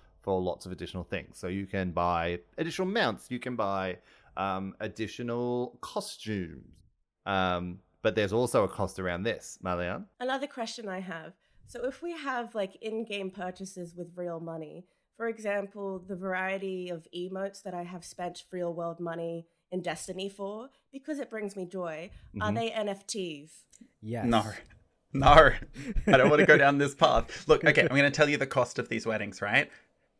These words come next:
Speaker 4: You, you got a free level. Free level is relatively good, but, um, my favorite thing is guests, up to eighty guests. In this plan, guests receive nothing.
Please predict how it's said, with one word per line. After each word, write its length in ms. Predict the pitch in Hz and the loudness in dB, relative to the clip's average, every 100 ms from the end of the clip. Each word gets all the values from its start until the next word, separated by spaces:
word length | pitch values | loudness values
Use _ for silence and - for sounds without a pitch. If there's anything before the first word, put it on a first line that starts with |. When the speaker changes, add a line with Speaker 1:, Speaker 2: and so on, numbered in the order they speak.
| _ | _
Speaker 4:
You, 160 | 117 113 | 0 0
you 180 | 117 117 | 2 6
got 140 | 127 | 6
a 40 | |
free 280 | 117 - 120 | 6 4 4
level. 420 | 117 107 117 190 _ _ _ | 4 2 0 -4 _ _ _
Free 400 | - - 127 135 | -8 2 2 2
level 360 | 123 123 117 - | -2 0 -4 -2
is 300 | 104 95 - | -4 -4 -6
relatively 640 | 127 123 143 - 120 117 | 2 2 2 -4 -4 -4
good, 320 | 95 98 110 185 - _ | -4 -4 -6 -8 -20 _
but, 460 | 110 110 104 98 - | -10 0 0 0 -2
um, 360 | 98 95 98 - _ - - - | -2 -2 -6 -10 _ -20 -16 -8
my 180 | 117 113 | 0 0
favorite 440 | - 117 117 - | 6 4 4 0
thing 200 | 110 107 | -4 -4
is 180 | 101 95 | -6 -8
guests, 640 | 113 135 104 - - - _ - | 0 4 4 0 -12 -12 _ 2
up 220 | 120 - | 2 2
to 200 | - - | -6 0
eighty 340 | 117 113 113 113 | 2 2 0 -4
guests. 580 | - 101 90 - - - - | 2 0 0 -8 -10 -12 -2
In 180 | 123 113 | 0 4
this 240 | 117 117 | 2 0
plan, 500 | - - 104 92 85 _ _ _ - | -6 -2 0 -2 -8 _ _ _ -6
guests 540 | 101 95 - - - - | 0 0 0 -10 -12 -10
receive 680 | 85 - - 92 85 - - 90 | -10 -10 -10 -8 -10 -14 -20 -12
nothing. 520 | 85 82 - 92 - | -12 -12 -18 -20 -20